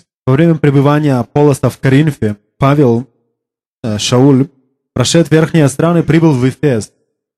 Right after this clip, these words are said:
И, нашед там некоторых учеников, сказал им: «Приняли ли вы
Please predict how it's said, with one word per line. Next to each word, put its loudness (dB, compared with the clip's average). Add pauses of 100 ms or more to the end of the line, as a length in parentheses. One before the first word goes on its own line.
(340)
И, 2
нашед 0
там 0
некоторых 0
учеников, -2 (500)
сказал 0
им: -6 (680)
«Приняли 0
ли 0
вы 0